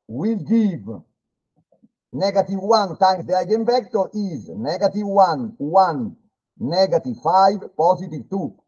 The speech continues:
Let's, question mark, let's check. First row, negative eleven minus, uh,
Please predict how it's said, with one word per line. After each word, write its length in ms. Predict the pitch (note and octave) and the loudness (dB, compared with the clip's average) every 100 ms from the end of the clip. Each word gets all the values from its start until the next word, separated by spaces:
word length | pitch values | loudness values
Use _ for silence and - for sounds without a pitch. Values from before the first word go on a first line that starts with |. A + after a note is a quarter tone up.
| _ _ _ _ _ _ _ _ _ _ _ _ _ _ | _ _ _ _ _ _ _ _ _ _ _ _ _ _
Let's, 440 | B2 E3 G3+ - - C3 | -2 4 6 4 -4 -12
question 480 | - G#3 F3 G3 E3+ | 0 2 2 2 2
mark, 400 | E3+ F3 B2 - - | 2 2 0 -4 -6
let's 380 | A3 - - B3+ - | -4 -4 -4 -8 -4
check. 200 | D#3 C3 _ - - _ _ _ _ _ _ _ | -2 -4 _ -20 -20 _ _ _ _ _ _ _
First 340 | A3 B3+ - A3+ | 10 10 10 2
row, 480 | G#3 F#3 C3+ G#2 - _ _ _ - | 2 0 -2 -6 -16 _ _ _ -10
negative 520 | C3 A3+ A#3 A3+ A3 | -4 0 2 2 0
eleven 680 | A3+ A3+ G3 D#3+ C#3 G#2 - _ _ - | 0 2 2 2 2 -2 -10 _ _ -8
minus, 720 | D3 G3 G3+ G3 F3+ B2 - | 0 0 0 -2 -8 -12 -2
uh, 200 | D#3+ D3 | 0 0